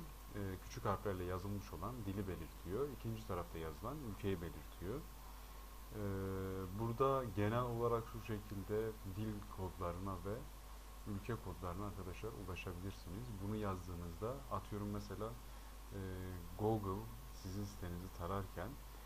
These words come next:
web sayfanızın hangi dilde olduğunu, işte hangi ülkeye ait olduğunu anlıyor. Ona göre sınıflı indeksliyor arkadaşlar.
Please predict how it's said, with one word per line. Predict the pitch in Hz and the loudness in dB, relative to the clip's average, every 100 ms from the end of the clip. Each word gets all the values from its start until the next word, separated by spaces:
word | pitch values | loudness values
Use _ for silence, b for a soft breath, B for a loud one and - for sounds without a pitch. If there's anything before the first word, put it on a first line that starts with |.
| B - | B 0
web | 104 101 | 2 4
sayfanızın | 95 85 82 82 101 | 2 0 0 0 2
hangi | 95 110 104 92 | 4 6 4 2
dilde | 87 87 | 0 0
olduğunu, | 90 82 78 78 90 | 2 0 -4 -4 -4
işte | - 90 | -2 2
hangi | 92 98 90 | 2 2 -2
ülkeye | 82 - 85 85 | -4 -4 -2 0
ait | 85 80 - | 0 -2 -4
olduğunu | 80 78 82 90 113 | -4 -4 -4 -2 -2
anlıyor. | 87 82 117 147 | -2 -2 -2 -2
Ona | 143 | 0
göre | 92 82 | 0 -2
sınıflı | - 80 - 80 | -4 -6 -6 -6
indeksliyor | 80 78 - - 80 | -4 -6 -6 -6 -6
arkadaşlar. | - 78 78 - 135 | -4 -4 -4 0 0